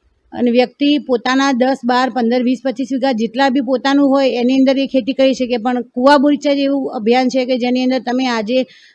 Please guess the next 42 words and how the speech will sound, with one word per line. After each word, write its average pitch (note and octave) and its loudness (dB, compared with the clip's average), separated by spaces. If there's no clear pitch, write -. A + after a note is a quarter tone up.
સો, C4 4
દોઢસો, A#3+ 2
બસો, B3 0
પાંચસો A3+ 0
ફૂટે A#3+ -4
તમે B3+ 0
પાણી A#3+ -2
જે A#3 2
જળ A3 2
ઉતારો A3 2
તો A#3+ -2
એની B3 4
અંદર C4 4
સીધે B3+ 2
સીધે C4 2
જે C4 0
નદીના B3+ 2
વહેણ A#3+ 0
જે B3+ -2
સુકાઈ B3+ -2
ગયેલા B3 2
હોય A3+ 0
એ C4 -2
પોતે B3 0
નદીઓ A#3 2
પોતાના B3+ -2
વહેણ A#3+ 0
પકડી B3 -2
લે A#3+ 2
અને A#3 -4
આજુબાજુની B3+ 2
અંદર C#4+ 4
બી C#4 0
જે C#4 -2
એમ C4 -4
કહેવાય C4+ -2
કે C4 0
ફેલ B3+ -2
થયેલા B3 2
બોર A#3+ 2
પડ્યા A#3+ 0
હોય A#3 0